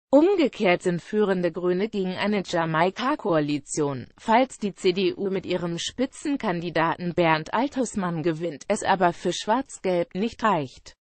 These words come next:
Eine große Koalition wiederum möchte die S P D nicht, schon gar nicht als Juniorpartner. Die Wahlbeteiligung zur L T W N D S zweitausendsiebzehn ist auf einem hohen Niveau.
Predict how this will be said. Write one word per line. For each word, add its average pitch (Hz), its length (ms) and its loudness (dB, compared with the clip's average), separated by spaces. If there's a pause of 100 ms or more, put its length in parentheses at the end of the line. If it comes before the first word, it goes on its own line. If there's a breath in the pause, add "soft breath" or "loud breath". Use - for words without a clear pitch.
(400)
Eine 196 320 6
große 262 440 -2
Koalition 220 840 0
wiederum 180 560 4
möchte 233 360 0
die 170 160 -4
S 165 220 -4
P 185 160 -2
D 185 240 2
nicht, 262 460 0
schon 240 300 -2
gar 196 220 4
nicht - 280 -6
als - 260 -6
Juniorpartner. 180 1000 0 (680)
Die 214 220 4
Wahlbeteiligung 175 1000 0
zur 185 180 0
L 160 160 -2
T 180 340 0
W 175 160 0
N 165 200 -4
D 165 180 0
S 147 240 -8
zweitausendsiebzehn 190 1300 -6
ist - 200 -10
auf - 160 -2
einem 175 380 -2
hohen 285 320 2
Niveau. 240 540 2